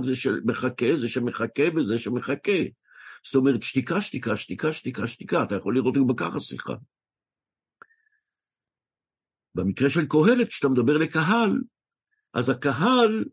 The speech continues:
הוא לא, זה לא הדדי, אתה לא משוחח איתו, אלא רק אתה מדבר. והקהל הוא זה שיושב ושומע. וקהלת מדבר לקהל.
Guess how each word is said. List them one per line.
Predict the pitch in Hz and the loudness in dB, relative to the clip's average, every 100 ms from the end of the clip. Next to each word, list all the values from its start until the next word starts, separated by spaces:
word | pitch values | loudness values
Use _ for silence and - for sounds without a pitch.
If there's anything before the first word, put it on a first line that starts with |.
| - | -2
הוא | 165 | 2
לא, | 165 202 131 | 6 6 4
זה | 156 | 4
לא | 180 214 | 6 6
הדדי, | 196 156 240 156 | 6 6 6 6
אתה | 120 151 | 4 2
לא | 185 | 2
משוחח | 226 185 - 151 - | 2 0 4 2 4
איתו, | 117 117 | 0 4
אלא | 101 104 | 4 4
רק | 151 175 | 0 0
אתה | 170 180 | 0 2
מדבר. | 160 107 85 78 65 - _ _ _ _ _ | 2 2 0 -4 -6 -12 _ _ _ _ _
והקהל | 107 107 135 202 | -4 -2 2 4
הוא | 160 | 2
זה | 135 | 2
שיושב | 151 127 131 131 | 0 0 2 0
ושומע. | 123 123 104 82 - _ _ _ _ _ _ _ _ _ _ _ _ _ _ _ _ _ - | 0 0 0 0 -6 _ _ _ _ _ _ _ _ _ _ _ _ _ _ _ _ _ -2
וקהלת | 117 139 139 233 254 - | 0 4 6 6 6 2
מדבר | 160 156 147 | 4 2 2
לקהל. | 160 160 143 123 104 | -2 -2 -2 -2 -2